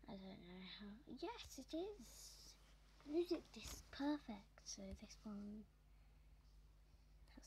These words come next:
some funky.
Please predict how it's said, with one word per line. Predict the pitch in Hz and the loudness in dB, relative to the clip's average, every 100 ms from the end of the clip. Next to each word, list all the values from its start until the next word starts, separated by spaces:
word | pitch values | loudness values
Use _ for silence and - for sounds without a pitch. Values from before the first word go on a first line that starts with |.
| - | -6
some | 208 190 190 - - - - - - - - - - - - - - - | -4 -2 -4 -4 -6 -8 -16 -16 -18 -12 -8 -8 -8 -12 -14 -14 -12 -6
funky. | 214 202 202 202 202 - - - 220 214 214 214 254 | -2 -2 -2 -4 -4 -4 -4 -4 -4 -2 0 0 0